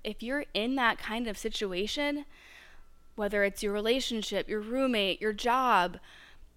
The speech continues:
if there's people with that energy, it's sucking the, the, the life out of you. It's sucking the fucking life out of you, and it's time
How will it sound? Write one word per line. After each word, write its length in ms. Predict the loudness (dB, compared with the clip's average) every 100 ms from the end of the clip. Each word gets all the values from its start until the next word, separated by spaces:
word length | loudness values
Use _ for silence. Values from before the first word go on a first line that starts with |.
| -6
if 180 | -6 0
there's 420 | 4 4 4 0 -6
people 540 | -4 -4 2 2 2
with 160 | -2 0
that 200 | 4 4
energy, 720 | 4 2 -2 -4 -4 -4 -6 -12 -20 _ -20 -4
it's 220 | -2 0
sucking 720 | 2 4 4 2 2 -2 -2
the, 200 | -4 -6 -8 -6
the, 240 | -6 -4
the 140 | -4 2
life 320 | 4 2 2
out 180 | 0 0
of 100 | -6
you. 320 | -8 -8 -12 -8
It's 180 | -4 -2
sucking 720 | 2 2 2 0 -2 -2 -4
the 80 | -6
fucking 460 | 0 0 0 -4
life 220 | -2 0
out 200 | 2 0
of 80 | 0
you, 140 | 0 0
and 120 | 0
it's 240 | -2 -4
time 400 | -2 0 0 -2